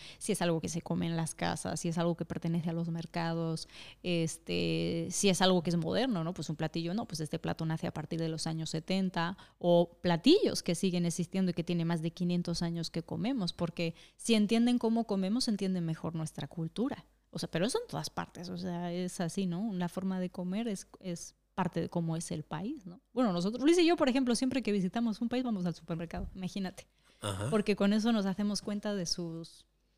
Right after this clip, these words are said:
Speaker 1: de sus maneras, ¿no? Si hay mucho fresco, si hay mucho industrial. Con cómo comen, sabes cómo son.
Speaker 2: ¿Cuál es el mayor prejuicio que os habéis encontrado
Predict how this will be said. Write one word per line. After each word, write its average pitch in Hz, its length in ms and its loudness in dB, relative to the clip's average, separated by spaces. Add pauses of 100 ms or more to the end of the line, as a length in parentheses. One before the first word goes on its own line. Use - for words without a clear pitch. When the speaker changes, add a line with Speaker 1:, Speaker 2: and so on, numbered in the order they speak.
(280)
Speaker 1:
de 196 120 0
sus 170 160 -2
maneras, 269 440 -2
¿no? 277 160 0
Si 185 220 -2
hay 170 160 0
mucho 180 320 -2
fresco, 247 720 0
si 196 100 -2
hay 175 80 2
mucho 175 280 -4
industrial. 240 840 -2 (260)
Con 247 140 2
cómo 339 300 6
comen, 349 240 4 (160)
sabes 269 260 2
cómo 240 160 2
son. 226 320 -2 (840)
Speaker 2:
¿Cuál 135 180 2
es 156 140 -2
el 151 100 0
mayor 127 400 0
prejuicio 113 460 -2
que 95 80 -2
os 87 80 -4
habéis 110 240 -2
encontrado 110 720 -6